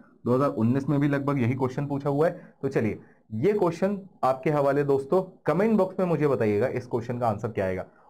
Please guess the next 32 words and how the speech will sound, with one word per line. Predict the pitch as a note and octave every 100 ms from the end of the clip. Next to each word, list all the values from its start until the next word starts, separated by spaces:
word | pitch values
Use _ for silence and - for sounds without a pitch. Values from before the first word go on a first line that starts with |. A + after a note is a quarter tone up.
| -
ऑप्शन | A#2+ D#3 D#3
भी |
आपके | C#3+ D3+
सामने | D3 C3+ C3+
दिए | B2
हुए | B2+ B2+ B2+
हैं, | B2+ - _
अगले | B2+ C#3+ D#3+
सेशन | D#3+ C#3+ D#3
जब | C3 B2
भी | D3
मैं | C#3+
लूंगा | D3 D3 D3+
तो | C#3
जिन | A2+ C3+
भी | D3+
बच्चों | D3 C#3 D3+
ने | C#3+
सही | C3+ C#3
आंसर | B2+ A#2+
दिया | B2+ C3
होगा | B2+ C#3 F3 - - -
एटलीस्ट | C3 D#3+ D3+
उनमें | D3+ D3+
से | E3
कुछ | D#3+ D3
का | D#3
नाम | C3+ B2
तो | C3+
मैं | A#2+
जरूर | G#2+ G#2+
लूंगा, | G2+ G2